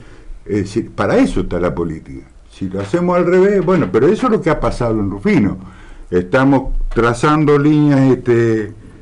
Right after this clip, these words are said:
generacionales, estamos trazando líneas entre lo privado y lo público. Y bueno,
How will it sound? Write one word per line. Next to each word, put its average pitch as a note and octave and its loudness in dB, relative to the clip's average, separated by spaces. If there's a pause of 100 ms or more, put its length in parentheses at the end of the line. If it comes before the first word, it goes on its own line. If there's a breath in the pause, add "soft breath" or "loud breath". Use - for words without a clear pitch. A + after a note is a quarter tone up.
(680 loud breath)
generacionales, A#2 0
estamos C#3+ 0
trazando D3 0
líneas A2 2
entre F#2+ -6
lo G#2+ 0
privado C#3 4
y C3 2
lo B2 -2
público. G2 0 (460 soft breath)
Y F2+ -6
bueno, F#2+ -2